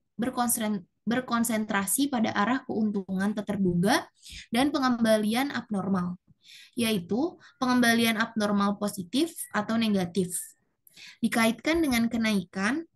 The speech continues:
atau, eh, penurunan keuntungan yang tidak terduga. Teori yang mendasari pengujian tersebut adalah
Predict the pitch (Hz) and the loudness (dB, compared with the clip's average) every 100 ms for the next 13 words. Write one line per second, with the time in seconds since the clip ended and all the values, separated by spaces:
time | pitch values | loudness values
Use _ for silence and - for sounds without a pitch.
0 | _ _ _ 220 226 285 320 349 - 226 | _ _ _ -4 -2 2 4 4 2 2
1 | 226 226 226 226 220 - - 226 220 208 | 2 2 0 0 -2 -4 -2 0 2 2
2 | 208 220 - 214 208 196 196 262 277 247 | 2 0 -4 -4 -2 0 0 0 0 -2
3 | 220 208 220 190 180 170 170 - _ _ | 0 -2 -2 -2 2 2 0 -4 _ _
4 | _ _ _ _ _ _ _ _ _ _ | _ _ _ _ _ _ _ _ _ _
5 | _ _ _ _ _ _ _ _ _ _ | _ _ _ _ _ _ _ _ _ _
6 | _ _ _ _ _ - 269 262 285 339 | _ _ _ _ _ 0 2 4 4 4
7 | 392 330 247 214 220 202 208 214 220 214 | 4 2 4 2 0 0 0 0 -2 -2
8 | 220 202 208 208 208 214 311 - 226 208 | 0 0 0 0 -2 -2 -2 -2 0 2
9 | 196 226 | 2 0